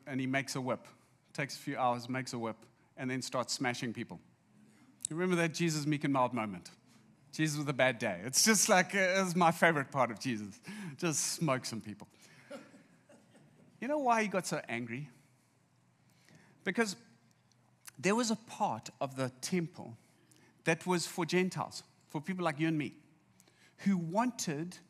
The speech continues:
to experience the presence of God. And because the Jews so detested the Gentiles, they decided, "Nah, we are going to trade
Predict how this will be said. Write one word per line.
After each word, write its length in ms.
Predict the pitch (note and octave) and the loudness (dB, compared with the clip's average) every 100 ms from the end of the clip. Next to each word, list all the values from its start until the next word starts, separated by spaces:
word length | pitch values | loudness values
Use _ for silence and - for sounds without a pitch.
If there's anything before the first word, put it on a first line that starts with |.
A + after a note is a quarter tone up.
| _ _ - | _ _ -6
to 160 | F#3+ | -4
experience 840 | E3+ - - - A3 G#3 G#3 G3 - | -4 -4 -8 -6 -6 -4 -4 -4 -6
the 140 | E3+ | -8
presence 420 | - F3+ E3 E3+ | -4 -2 -2 -4
of 120 | C#3 B2+ | -8 -10
God. 280 | E2+ D#2 - _ _ _ _ _ _ _ _ - - | -12 -12 -20 _ _ _ _ _ _ _ _ -20 0
And 100 | F#3+ | 4
because 400 | G#3 C4 C4 - - - _ _ _ _ | 6 4 2 -2 -10 -20 _ _ _ _
the 100 | G3 | -2
Jews 460 | D#3+ B3+ F3+ D#3+ - - | 4 6 6 2 -6 -6
so 400 | - - A#3+ A#3+ | -2 6 6 6
detested 720 | F3+ F#3 - A#3+ - - F3 | 0 -4 -2 0 0 -2 -2
the 80 | D#3+ | -2
Gentiles, 640 | E3 G#3 F3 G#2+ D3 - - _ _ _ _ - | 0 0 -2 -4 -6 -10 -12 _ _ _ _ 0
they 100 | G#3+ | 0
decided, 460 | A3+ A3 G3 F#3+ | 2 4 6 4
"Nah, 340 | E3+ G#3+ E3 B2+ - - | 4 4 4 2 -6 -8
we 260 | E3+ A3 C#4 | 0 4 4
are 80 | A#3+ | 4
going 260 | G3+ G3 | 2 0
to 240 | F#3+ F#3+ E3+ - _ - | -2 -4 -4 -8 _ -14
trade 680 | - - C4 D#3+ C3 D3 | -8 2 2 4 0 -4